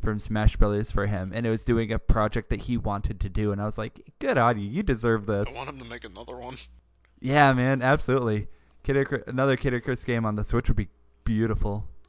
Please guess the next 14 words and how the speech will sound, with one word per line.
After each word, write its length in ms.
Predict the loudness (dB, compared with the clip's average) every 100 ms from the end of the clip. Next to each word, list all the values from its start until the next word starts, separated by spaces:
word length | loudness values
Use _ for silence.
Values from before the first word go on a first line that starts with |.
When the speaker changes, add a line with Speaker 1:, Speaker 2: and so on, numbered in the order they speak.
| _ -20 _ -14
Speaker 2:
Absolutely. 500 | -8 -8 -10 -14 -14 -16 _ _ _ -6
Speaker 1:
Maybe. 460 | -2 0 0 -4 -2
Maybe 300 | 0 2 0
after 460 | 0 -2 -2 -6 -14
Smash 340 | -4 0 0
Ultimate. 360 | 0 -6 -6 -8
Speaker 2:
<sighs> 1500 | -6 -4 -4 -4 -8 -16 -20 -20 -20 -20 -20 -20 -20 -20 -20 -16
Maybe. 260 | -12 -8 -8 -8 -20 -20 -20 -20 -20 -20 -20 -20 -20
If 120 | -6 0
Speaker 1:
Like, 180 | 0
Speaker 2:
only. 120 | 0 0
Speaker 1:
honestly, 400 | 2 0 -2 -4
how 240 | 2 2
can, 240 | 2 -2